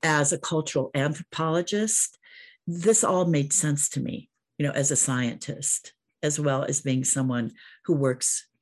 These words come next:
in psychology. So all of those wove together with the overarching understanding of destiny,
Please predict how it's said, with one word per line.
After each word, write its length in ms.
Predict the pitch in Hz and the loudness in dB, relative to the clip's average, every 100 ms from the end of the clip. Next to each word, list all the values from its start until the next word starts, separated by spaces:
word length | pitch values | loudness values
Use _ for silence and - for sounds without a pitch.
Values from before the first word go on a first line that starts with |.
| - | -4
in 160 | 127 120 | 0 2
psychology. 920 | 117 110 - 117 113 - - - 117 - - - | 0 -2 -4 -2 -2 -4 -8 -8 -12 -18 -20 -12
So 380 | - 196 165 160 - | 0 6 6 4 0
all 340 | 175 226 247 240 | 2 6 6 4
of 180 | 180 | 2
those 440 | 160 156 139 139 185 - | 4 6 4 2 -4 -4
wove 580 | 147 180 160 160 147 - | 2 6 6 6 2 -4
together 880 | - 143 - 196 214 160 147 139 143 - - - - _ | -6 -4 0 0 2 2 4 2 -2 -14 -20 -20 -20 _
with 160 | 175 156 | -2 0
the 180 | - - | -4 2
overarching 1080 | 175 202 214 - 156 151 - 151 135 135 131 - _ _ - | 4 4 2 0 0 0 -2 0 2 0 -2 -10 _ _ -8
understanding 800 | 156 156 147 - 156 151 151 151 | -4 -2 -2 -2 -2 0 0 -2
of 240 | 127 135 143 | -4 -8 -2
destiny, 840 | 147 143 - - 120 113 123 151 | 0 0 -2 -2 -4 -2 -4 -6